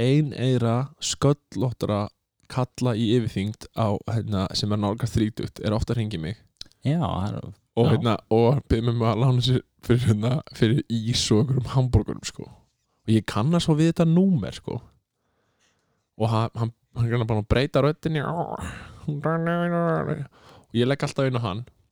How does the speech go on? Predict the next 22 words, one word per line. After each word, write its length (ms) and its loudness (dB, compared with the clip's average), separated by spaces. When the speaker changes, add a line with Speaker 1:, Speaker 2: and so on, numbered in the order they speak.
Speaker 2:
Ok. 160 -6
Speaker 1:
Og 320 -2
en 160 -2
þetta 200 -4
veit 300 0
ekkert, 240 -4
þú 100 0
veist, 140 -4
þetta 120 -6
er 60 -2
mjög 120 -4
skrítið 440 -2
og 80 -2
hann 220 -2
er, 160 -2
sko, 380 -2
já, 160 -2
með 160 0
reikning 380 0
í, 160 0
í 160 -6
Landsbankanum. 480 -2